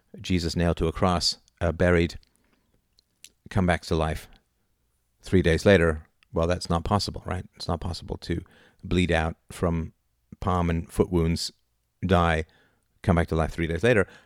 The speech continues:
That's evidence of divinity. And, and would be powerful evidence of divinity. But, of course, if we're going to take hearsay, if we're gonna take historical hearsay, then it's tough to limit it to one God, right? Because there are many gods,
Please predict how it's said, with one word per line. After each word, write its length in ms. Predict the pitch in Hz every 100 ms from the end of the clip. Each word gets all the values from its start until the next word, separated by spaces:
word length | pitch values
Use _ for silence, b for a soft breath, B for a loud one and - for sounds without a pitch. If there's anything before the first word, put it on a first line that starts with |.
| B
That's 540 | 98 92 90 - - - _ _ _ _ -
evidence 380 | 92 76 78 -
of 280 | 85 78 -
divinity. 460 | 80 73 73 - _ _ _ _ _ -
And, 140 | 101
and 220 | 107 104 - -
would 200 | 113 110
be 120 | 90
powerful 380 | 92 104 95 90
evidence 300 | 92 85 85
of 80 | 82
divinity. 480 | 117 160 107 90 - b b b b b _ _ _ _ _ -
But, 280 | 101 98 90
of 100 | 85
course, 400 | - 92 87 -
if 180 | 104 101
we're 120 | 110
going 200 | 101 110 98
to 60 |
take 260 | 92 101 90
hearsay, 560 | 147 139 - 87 90 -
if 100 | 156
we're 60 |
gonna 180 | 156 147
take 200 | 127 110
historical 480 | 110 - 107 98 90
hearsay, 500 | 104 92 90 82 80 b b b
then 460 | - 95 85 85 85 _ _ _ -
it's 220 | 95 -
tough 320 | - 90 -
to 300 | - 90 87
limit 240 | 85 82
it 160 | 78 -
to 140 | - 85
one 320 | 80 78 76 _ -
God, 300 | 85 - -
right? 180 | - 85
Because 320 | - 87 -
there 140 | 87 85
are 40 |
many 220 | 85 85
gods, 560 | 78 82 87 - -